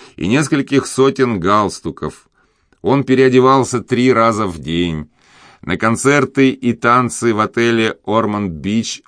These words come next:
он всегда отправлялся в обществе молодых женщин, а катаясь с ними в автомобиле, распускал руки, прикрывшись пледом.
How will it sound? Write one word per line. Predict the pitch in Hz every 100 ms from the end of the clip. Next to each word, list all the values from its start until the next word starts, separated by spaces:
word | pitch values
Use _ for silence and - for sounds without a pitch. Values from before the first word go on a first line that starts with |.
| -
он | 104
всегда | 95 - 107 90 113
отправлялся | - 127 98 98 98 107 101 101
в | 90
обществе | 107 - 95 95
молодых | 92 92 92 92 78
женщин, | 87 127 117 - 117 117 _ _ _ _ -
а | 85
катаясь | 104 110 135 127 117
с | - - -
ними | 110 123 120
в | 95
автомобиле, | 98 - 101 92 98 139 139 139 135 - - -
распускал | - 113 120 - 131 - 156 165 156 -
руки, | 95 98 135 139 135
прикрывшись | 135 98 95 87 95 95 98 92
пледом. | - 73 71 69 60 62 -